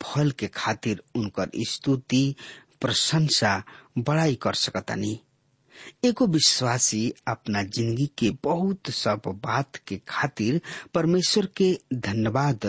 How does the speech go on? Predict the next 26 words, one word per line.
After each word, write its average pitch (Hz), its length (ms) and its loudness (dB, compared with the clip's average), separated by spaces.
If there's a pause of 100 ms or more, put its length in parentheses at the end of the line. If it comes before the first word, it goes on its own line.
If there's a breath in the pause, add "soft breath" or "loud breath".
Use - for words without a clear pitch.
(500 loud breath)
कर 151 200 0
सकता। - 480 -4 (1120)
और 151 180 0
ई 110 100 0
प्रार्थना 98 720 -2 (480 loud breath)
एगो 208 240 2
विश्वासी 127 720 0
के 104 320 -2 (440 soft breath)
काम 95 260 -2
ह। 107 220 -4 (960)
अपन 120 340 0
पद 101 380 -4 (520)
और 202 160 2
ई 208 80 4
सौभाग्य 151 680 0
के 170 280 2 (280 soft breath)
पहचाने 131 600 0
खातिर 139 440 0
हमनी 104 320 -2
के 101 160 -8
हर - 320 -2 (140)
एगो 101 300 -4 (120)
तरीका 110 400 -2
के 117 220 -8
हथियार 107 640 -4
के 101 240 -6